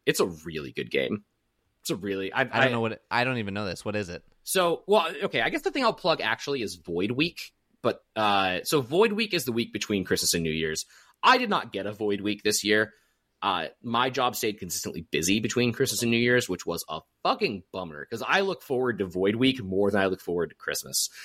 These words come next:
Speaker 1: Like, the week when, like, nobody
Speaker 2: <laughs>
Speaker 1: knows what day it is, nobody's bothering you, the whole world's just kinda shut down. Don't,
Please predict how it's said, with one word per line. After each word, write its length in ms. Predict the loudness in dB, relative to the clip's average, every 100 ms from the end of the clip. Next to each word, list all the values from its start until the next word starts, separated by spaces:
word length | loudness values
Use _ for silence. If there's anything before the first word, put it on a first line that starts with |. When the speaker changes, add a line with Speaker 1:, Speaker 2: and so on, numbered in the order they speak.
| -6
Speaker 1:
Like, 220 | 0 2 2
the 80 |
week 240 | 2 2 2
when, 100 | 0
like, 160 | 2 2
nobody 320 | 4 4 6
Speaker 2:
<laughs> 60 | 4
Speaker 1:
knows 120 | 4
what 140 | 2
day 200 | 4 4
it 80 | 6
is, 360 | 4 2 -2 -4 -12 -10
nobody's 360 | 4 6 6 4
bothering 420 | 4 4 4 4
you, 300 | 4 2 0 -4 _ _
the 160 | -2 2
whole 240 | 4 2
world's 340 | 2 0 0
just 140 | -4 -4
kinda 200 | -2 -2
shut 280 | -2 -2 0
down. 460 | -2 0 -2 -4 -10 _
Don't, 300 | 2 2 0